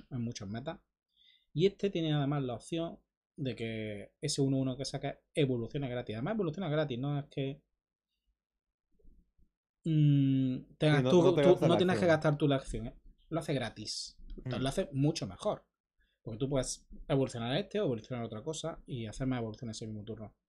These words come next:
Speaker 1: Igual me parece bastante bueno. ¿Qué te parece a ti este, este tipo, Nipper? Este sargento.
Speaker 2: Pues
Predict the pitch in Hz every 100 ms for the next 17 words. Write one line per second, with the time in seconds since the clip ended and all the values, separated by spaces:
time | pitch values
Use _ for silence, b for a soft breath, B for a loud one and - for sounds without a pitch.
0 | _ _ _ _ - 123 120 135 107 107
1 | 139 120 110 101 98 95 92 92 92 -
2 | 139 139 104 131 131 113 110 101 - -
3 | - - 143 143 135 127 107 117 113 -
4 | 143 127 120 113 110 107 104 120 226 -
5 | _ _ _ _ _ 151 147 143 - 131
6 | - 104 - - 110 113 110 107 98 98
7 | 92 95 -